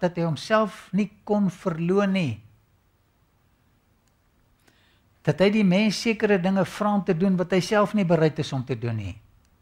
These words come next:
Terwyl van Jesus is Satan finaal ontmasker. En die kosmos het dit gesien. Want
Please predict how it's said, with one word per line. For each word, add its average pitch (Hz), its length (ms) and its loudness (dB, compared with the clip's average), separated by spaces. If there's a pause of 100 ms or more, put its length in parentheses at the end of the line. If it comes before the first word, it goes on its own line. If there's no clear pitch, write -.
(1200)
Terwyl 196 280 4
van 180 240 0
Jesus 185 480 2
is - 120 -12
Satan 170 400 -2
finaal 196 760 -2 (140)
ontmasker. 139 800 -6 (2250)
En 120 80 -4
die 117 120 -6 (120)
kosmos 143 480 -2
het 131 120 -6
dit 127 200 -8
gesien. 104 420 -12 (1120)
Want 165 480 0